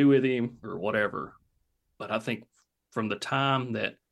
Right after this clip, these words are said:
we sat down, from the time that we had that first shot opportunity, you know, it's kind of a foreshadowing right there. Uh, that was nearly two hours.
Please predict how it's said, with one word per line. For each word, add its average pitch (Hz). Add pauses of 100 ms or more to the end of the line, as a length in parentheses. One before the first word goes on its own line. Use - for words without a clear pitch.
(1040)
we 123
sat 117
down, 104
from 113
the 101
time 107
that 98
we 101
had 101
that 110 (300)
first 120
shot 107
opportunity, - (240)
you -
know, -
it's -
kind 104
of 76
a - (680)
foreshadowing 101
right 90
there. 85 (520)
Uh, 104 (400)
that 127
was -
nearly 90
two -
hours. -